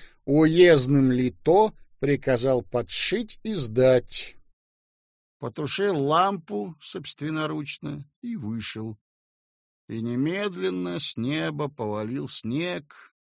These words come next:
затем дождь, затем не снег и не дождь, а так что-то лепило в лицо со всех сторон. В дни сокращений и такой погоды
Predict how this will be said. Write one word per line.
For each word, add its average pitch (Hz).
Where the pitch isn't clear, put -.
затем 85
дождь, 156
затем 147
не 92
снег 185
и 131
не 120
дождь, 143
а 160
так 196
что-то 143
лепило 147
в 110
лицо 120
со 107
всех -
сторон. 98
В 107
дни 185
сокращений 160
и 110
такой 131
погоды 127